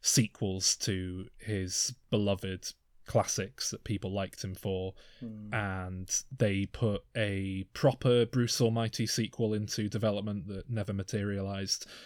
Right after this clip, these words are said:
Speaker 1: and they began rolling cameras on Dumb and Dumber two. Uh, and I think the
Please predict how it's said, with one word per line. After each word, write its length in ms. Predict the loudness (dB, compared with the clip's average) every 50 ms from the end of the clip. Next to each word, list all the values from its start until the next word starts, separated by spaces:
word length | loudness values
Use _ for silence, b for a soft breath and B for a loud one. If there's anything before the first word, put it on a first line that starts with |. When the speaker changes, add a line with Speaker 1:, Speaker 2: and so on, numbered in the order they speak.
| B B B B _ -4
Speaker 1:
and 480 | -2 0 0 0 0 -2 -2 -4 -6 -8 -8
they 720 | -6 -2 0 2 2 2 0 0 -2 -2 -2 -2 -4 -6 -6 -2
began 640 | -2 2 2 2 2 2 0 -2 -4 -4 -6 -8 -8 -4
rolling 520 | 0 2 2 2 2 0 -2 -2 -4 -4
cameras 500 | -6 -4 -4 -4 -2 -2 -4 -4 -4 -4
on 300 | -4 -4 -4 -4 -6 -6 -2 0
Dumb 160 | 0 0 0
and 100 | -2 -2
Dumber 200 | -4 -6 -4 -2
two. 420 | 0 4 6 6 6 6 4 0 -4 b b b b b b b b b b _ _ -2
Uh, 560 | 0 2 2 2 0 0 -2 -4 -4 -6 -8 -10 -12 -8 -4
and 140 | -4 -2
I 40 | -2
think 420 | -2 2 2 2 2 0 -4 -8 -4
the 300 | -2 -2 0 -2 -4 -6